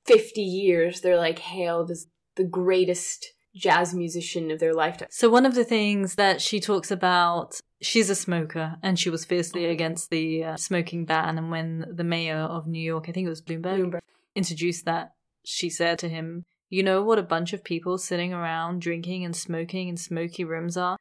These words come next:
Speaker 2: That's the art scene." So for her, yeah, of course these were very talented people, but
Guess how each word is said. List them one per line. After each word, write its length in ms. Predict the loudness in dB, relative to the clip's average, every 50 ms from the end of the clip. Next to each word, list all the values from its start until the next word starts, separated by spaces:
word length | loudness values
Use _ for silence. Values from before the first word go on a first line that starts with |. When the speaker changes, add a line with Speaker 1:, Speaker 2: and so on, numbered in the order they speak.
| _ _ _ _ 0
Speaker 2:
That's 200 | 0 0 0 0
the 180 | -2 -2 0 2
art 280 | 2 2 0 -2 -4
scene." 460 | -12 -12 -12 -12 -12 -14 -16 -18 -18 -20 _ _ _ _ _ _ _ -2 2
So 140 | 4 4
for 160 | 4 4 2 2
her, 240 | 6 6 6 6
yeah, 260 | 6 6 6 4 4 2 -2
of 120 | -8 -8
course 460 | -8 -10 -12 -4 2 4 6 6 4
these 180 | 2 -2 -4 -2
were 100 | -4 -2
very 220 | 0 2 2 0
talented 560 | 0 0 -2 -2 -2 -2 -4 -6 -8 -10 -10 -6
people, 400 | -6 -6 -2 0 0 0 0 -2 _ _ _ _
but 380 | 4 4 4 4 0 -6 -12 -14